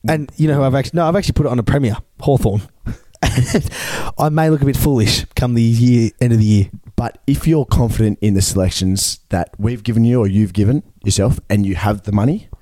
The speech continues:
Speaker 2: and you financially, this is a part of your financial stuff,
Speaker 1: Then go hard
Speaker 2: go
Speaker 1: at it.
Speaker 2: for it. Just responsibly.
Speaker 1: Yes, of course.
Speaker 2: We're not saying, again,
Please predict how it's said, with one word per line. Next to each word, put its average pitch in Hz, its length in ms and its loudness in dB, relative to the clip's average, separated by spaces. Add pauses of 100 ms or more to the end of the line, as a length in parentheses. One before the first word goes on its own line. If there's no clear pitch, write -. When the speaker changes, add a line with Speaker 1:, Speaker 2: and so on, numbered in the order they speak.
(340)
Speaker 2:
and 92 180 -2
you 85 300 -8
financially, 107 880 -2 (140)
this 104 200 0
is 104 80 2
a 101 60 0
part 104 220 2
of 104 60 -2
your 98 100 -2
financial 101 680 -2 (140)
stuff, - 420 -4 (120)
Speaker 1:
Then 113 180 0
go 104 180 0
hard 104 280 0
Speaker 2:
go 156 80 2
Speaker 1:
at 170 60 2
it. - 40 -2
Speaker 2:
for 160 240 0
it. - 60 -16 (260)
Just - 260 -2
responsibly. 101 640 -2 (100)
Speaker 1:
Yes, 127 240 0
of - 100 -14
course. 98 320 -2
Speaker 2:
We're 143 100 2
not 165 200 -2
saying, 127 600 0 (840)
again, 107 360 -8